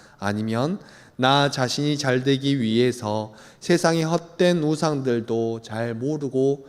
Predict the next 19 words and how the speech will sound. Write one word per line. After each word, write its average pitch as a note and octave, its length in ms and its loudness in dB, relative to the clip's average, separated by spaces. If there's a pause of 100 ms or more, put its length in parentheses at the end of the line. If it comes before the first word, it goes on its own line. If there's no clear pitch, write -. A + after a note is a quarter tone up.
(220)
그렇게 C#3 380 0
그냥 B2+ 540 -4
이 B2 180 0
세상과 C3+ 580 -4
섞여 D#3 640 -4 (280)
살아가는 A#2 760 -2 (360)
이스라엘 C#3 460 2
백성들처럼 C#3+ 800 -2 (320)
그저 C#3 240 2
하나님을 D#3 460 2
도깨비 D#3 460 2
방망이로서 D3 840 2
알고 B2 680 0 (420)
하나의 F3 380 -2
신으로서 E3+ 500 -4
붙들고 C#3 520 2
살아가는 C#3+ 500 -2
그러한 A#2 400 -2
삶은 C3 800 -4